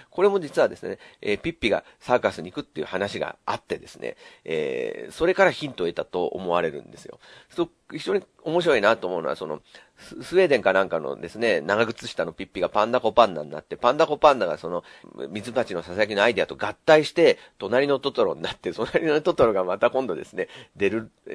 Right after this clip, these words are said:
トロ監督の、メキシコ出身のデルトロ監督の映画に影響を与えているというですね、あー、映画って面白いなと思うんですね。いろんなものがですね、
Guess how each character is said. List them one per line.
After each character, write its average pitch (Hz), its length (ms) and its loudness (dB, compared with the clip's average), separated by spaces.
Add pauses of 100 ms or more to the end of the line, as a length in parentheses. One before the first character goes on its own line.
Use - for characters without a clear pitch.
(120)
ト 110 100 -2
ロ 104 100 2
監 98 200 -4
督 104 180 -4
の、 98 140 0
メ 92 120 -4
キ - 100 -14
シ - 120 -14
コ 113 200 4
出 113 260 -6
身 113 60 -8
の 113 80 0
デ 104 100 0
ル 101 60 -12
ト 110 100 0
ロ 104 60 0
監 101 180 -2
督 107 180 -10
の 120 160 0 (280)
映 104 140 -2
画 98 120 2
に 87 80 -2
影 92 140 -2
響 95 120 0
を - 20 4
与 90 240 0
え 90 60 -4
て 87 120 -4
い 85 40 0
る 85 80 -10
と - 140 -10
い 58 80 -12
う - 40 -14
で - 80 -20
す - 100 -20
ね、 - 140 -14 (420)
あ - 340 -10
ー、 90 40 -4
映 98 100 -2
画 98 100 -2
っ - 60 -8
て 101 100 -4
面 98 140 -2
白 101 160 -4
い 101 40 -4
な 92 240 0
と 85 120 -6
思 82 120 -6
う - 40 -12
ん - 20 -14
で 65 60 -16
す - 80 -20
ね。 76 100 -6
い 76 80 -8
ろ 78 140 -8
ん 85 80 -16
な 104 100 -4
も 110 140 -6
の 127 80 0
が 107 100 2
で 85 80 -8
す - 100 -20
ね、 82 240 -6